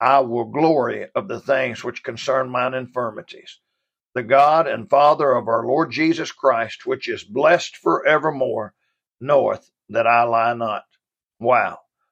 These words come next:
Imagine what all Paul had gone through, and yet he was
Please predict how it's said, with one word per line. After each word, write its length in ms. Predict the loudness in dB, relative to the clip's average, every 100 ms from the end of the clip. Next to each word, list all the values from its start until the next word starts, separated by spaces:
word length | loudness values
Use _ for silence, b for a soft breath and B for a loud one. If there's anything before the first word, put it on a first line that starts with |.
| _ -6
Imagine 640 | -2 2 2 2 -6 -2
what 220 | 2 4
all 180 | 4 2
Paul 360 | 2 4 4 2
had 220 | -2 0
gone 300 | 0 0 -4
through, 380 | -8 -6 -8 _ _ _ _ -8
and 220 | -8 -2
yet 500 | 2 2 2 -4 -20 _ _ _ -8
he 120 | -6
was 280 | -6 -8